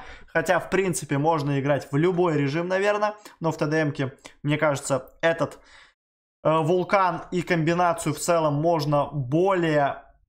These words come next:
обширно и вкуснее показать. Ну а вы, конечно же, не забывайте поддерживать данный видос лайками, если вам нравятся подобного рода видеоролики, подписываться на этот канал, ну и, конечно же, участвовать в розыгрыше на один миллион кристаллов на пятнадцать тысяч танкоинов. Для этого в настройках игры в аккаунтике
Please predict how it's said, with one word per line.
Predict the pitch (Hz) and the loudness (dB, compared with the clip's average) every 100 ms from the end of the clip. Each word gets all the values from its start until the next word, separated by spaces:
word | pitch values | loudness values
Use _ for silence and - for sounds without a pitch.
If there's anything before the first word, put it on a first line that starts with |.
| _ _ _ - | _ _ _ 0
обширно | 165 - - - 208 202 165 135 117 - _ _ _ _ _ _ | 0 0 -4 -2 0 2 0 0 -4 -10 _ _ _ _ _ _
и | 202 180 131 - - - - - | -2 0 0 -4 -20 -20 -18 -10
вкуснее | - 180 - 190 185 151 | -2 -2 0 0 0 0
показать. | 131 135 - 139 170 214 - - - - _ _ _ - | 0 0 0 2 2 0 -4 -16 -20 -20 _ _ _ -2
Ну | 160 240 | 2 2
а | 226 | 2
вы, | 202 247 262 - - | 0 0 -2 -4 -2
конечно | 165 185 190 165 | 0 0 -2 -2
же, | 147 | -2
не | 143 | -2
забывайте | 135 151 170 - | -2 0 -2 0
поддерживать | 160 151 180 165 143 | -2 0 0 0 0
данный | 170 175 | 0 0
видос | 170 175 175 | 0 -2 0
лайками, | 180 196 196 170 | 0 0 -2 -4
если | 151 | -2
вам | 151 147 | -2 0
нравятся | 160 147 - | 0 0 -4
подобного | 139 139 139 139 | -2 -2 0 0
рода | 135 | 0
видеоролики, | 135 135 151 165 190 185 | 0 0 2 2 0 -2
подписываться | 147 131 - 147 139 131 | -4 -4 -4 -4 -4 -4
на | 135 | -4
этот | 135 | -2
канал, | 156 151 180 180 | -2 0 2 0
ну | 151 | -2
и, | 156 | -4
конечно | 143 147 151 131 | -4 -4 -4 -4
же, | 127 | -4
участвовать | 123 151 143 131 | -2 -2 -2 -4
в | 131 | 0
розыгрыше | 165 165 147 135 127 | 0 0 -2 -4 -4
на | 135 | -2
один | 135 143 | 0 0
миллион | 139 139 | -2 -4
кристаллов | 135 131 127 120 | -4 -2 -2 -2
на | 131 | -8
пятнадцать | - 143 - | -6 -6 -6
тысяч | 135 | -8
танкоинов. | 139 139 185 214 147 | -6 -2 -2 0 -2
Для | 139 | -2
этого | 135 131 | -4 -6
в | |
настройках | 139 160 151 - | -6 -4 -6 -4
игры | 143 | -2
в | 139 | 0
аккаунтике | 135 147 135 - | 0 0 -2 -6